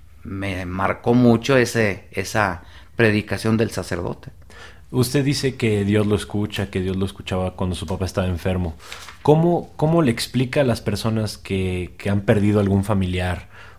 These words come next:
Speaker 2: o que les ha pasado una cosa extremadamente horrible en su vida y que dicen, "No,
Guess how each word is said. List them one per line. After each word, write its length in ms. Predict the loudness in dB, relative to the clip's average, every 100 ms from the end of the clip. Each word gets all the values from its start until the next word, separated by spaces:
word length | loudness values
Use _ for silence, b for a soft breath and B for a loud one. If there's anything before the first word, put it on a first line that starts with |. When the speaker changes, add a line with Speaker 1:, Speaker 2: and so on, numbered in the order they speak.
| B
Speaker 2:
o 240 | -6 -6
que 300 | -4 -2 -2
les 200 | -4 -2
ha 100 | -2
pasado 300 | -2 0 2
una 220 | 2 0
cosa 380 | -2 -2 0 0 -2 -10
extremadamente 840 | -14 -8 -2 0 2 2 2 2
horrible 300 | 0 2 2
en 80 | 0
su 100 | -2
vida 220 | -2 0
y 80 | 0
que 100 | -2
dicen, 280 | -2 -2 0
"No, 120 | 0